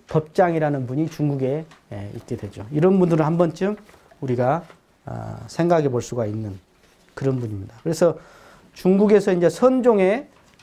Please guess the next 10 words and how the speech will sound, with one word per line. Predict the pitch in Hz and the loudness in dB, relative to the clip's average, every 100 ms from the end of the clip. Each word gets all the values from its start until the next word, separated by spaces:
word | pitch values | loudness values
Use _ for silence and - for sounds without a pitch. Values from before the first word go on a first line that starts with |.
| _ 156 | _ -4
예, | 143 135 123 202 _ | -2 -2 -6 -10 _
뭐 | 147 147 | 2 4
임재종, | 170 196 202 214 202 175 139 113 | 6 6 8 8 8 6 2 -4
위양종, | 123 165 196 190 185 165 147 120 - | -4 4 4 4 2 0 -2 -4 -10
조동종, | - 156 190 208 202 180 143 135 | 0 4 4 4 4 2 2 2
운문종, | 180 196 208 190 185 139 | 4 6 6 4 2 2
법안종 | - 160 196 196 175 135 104 _ _ _ _ _ _ | 2 6 8 6 0 -2 -4 _ _ _ _ _ _
이렇게 | 180 185 180 | -2 2 2
있는데 | 170 170 175 143 - - - - | 2 0 2 2 0 -20 -20 -2
일본은 | 175 247 277 330 339 247 233 151 | 2 4 4 4 4 4 2 -2